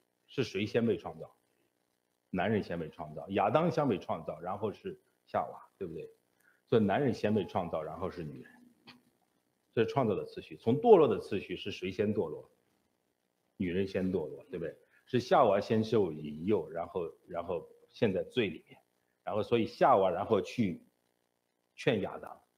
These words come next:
啊，亚当也跟着夏娃犯罪，对吧？所以我们从这个堕落的次序来，来看的，就-，就是说是，呃，女人被造可能是更加，啊，我在这里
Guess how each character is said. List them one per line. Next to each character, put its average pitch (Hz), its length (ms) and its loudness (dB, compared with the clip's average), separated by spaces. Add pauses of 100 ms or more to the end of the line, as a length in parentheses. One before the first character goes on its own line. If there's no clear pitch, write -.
(540)
啊， 87 100 -8
亚 85 200 -4
当 98 180 -2
也 78 120 -4
跟 90 140 -4
着 85 80 -4
夏 82 160 -6
娃 76 120 -12
犯 73 200 -16
罪， 76 240 -16
对 76 100 -12
吧？ 69 100 -12 (1700)
所 165 120 4
以 180 40 10
我 135 80 10
们 131 100 8
从 127 220 4
这 147 80 4
个 104 260 8
堕 160 140 10
落 135 80 10
的 117 100 6
次 107 160 -2
序 107 140 0
来， 87 260 0 (160)
来 90 160 -4
看 104 280 0
的， 85 100 -2
就-， 90 180 -12
就 98 140 -6
是 90 140 -4
说 87 220 -6
是， 92 300 -4 (580)
呃， 85 440 -2 (220)
女 95 160 2
人 135 160 4
被 131 160 4
造 104 440 2 (360)
可 - 140 -10
能 95 200 -4
是 98 240 -6
更 131 220 2
加， 98 280 2 (420)
啊， 82 120 -14
我 80 160 -14
在 98 120 -6
这 104 120 -4
里 82 160 -8